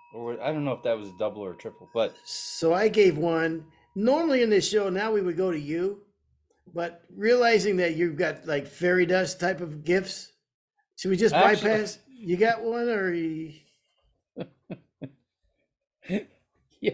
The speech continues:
Speaker 1: I got one. And it's not, <laughs> it's complete opposite <laughs> fairy, not fairy dust. I would really like a power nail palm nailer. <laughs>
Speaker 2: Such a simple man.
Speaker 1: <laughs>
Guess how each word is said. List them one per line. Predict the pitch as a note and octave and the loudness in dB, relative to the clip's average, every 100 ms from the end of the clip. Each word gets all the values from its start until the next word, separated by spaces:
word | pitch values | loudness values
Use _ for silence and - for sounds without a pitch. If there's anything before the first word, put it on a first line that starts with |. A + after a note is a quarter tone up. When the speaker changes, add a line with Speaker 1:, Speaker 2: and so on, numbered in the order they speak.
| - | -2
Speaker 1:
I | F3 - | -8 -2
got | F#3 E3 - | -2 -2 -6
one. | - - C#3+ - _ _ _ _ _ _ - A#3 A3 - - | -14 -14 -18 -20 _ _ _ _ _ _ -18 -18 -18 -20 -6
And | D3 | -2
it's | D#3+ F3 | 0 0
not, | F3 - - - _ _ - - | -2 -2 -16 -20 _ _ -16 -6
<laughs> | D4 - - | -6 -6 -8
it's | C#3 | -4
complete | - F3+ - A#3 F#3 D3 | 0 0 2 2 2 2
opposite | F#3+ G#3 C3+ B2+ D#3 A#2+ - | 0 0 -6 0 2 0 -4
<laughs> | - | -4
fairy, | F#3+ F3 - - F#3+ | -2 -2 -4 -10 -6
not | G#3+ - - - | -6 -6 -10 -10
fairy | G3+ - F3+ | -4 -2 -4
dust. | - - C#3 - - _ _ - C4 A#3+ G3 C#3 | -8 -12 -12 -14 -20 _ _ -18 -16 -16 -18 -4
I | D#3+ A#3+ | 4 6
would | F3 | 8
really | E3 G3+ F#3+ | 8 8 10
like | F#3 G3+ - | 8 6 2
a | |
power | - E3 F3+ F3+ | -8 0 4 6
nail | F3 F#3 E3+ | 6 2 0
palm | - F#3+ G3+ D#3 | -4 -8 -6 -2
nailer. | C3+ A#2+ A#2+ - A#3 - | -2 -2 -4 -6 -8 -8
<laughs> | - - - - _ _ - - _ _ _ _ - _ _ _ _ _ _ _ _ _ _ - | -20 -20 -20 -20 _ _ -20 -20 _ _ _ _ -20 _ _ _ _ _ _ _ _ _ _ -18
Speaker 2:
Such | D3+ B2+ | -14 -12
a | A#2 | -10
simple | - A2+ A2 | -8 -8 -8
man. | G#2+ G#2 G2+ - _ _ _ _ _ _ - | -8 -8 -12 -18 _ _ _ _ _ _ -8
Speaker 1:
<laughs> | E4 | -8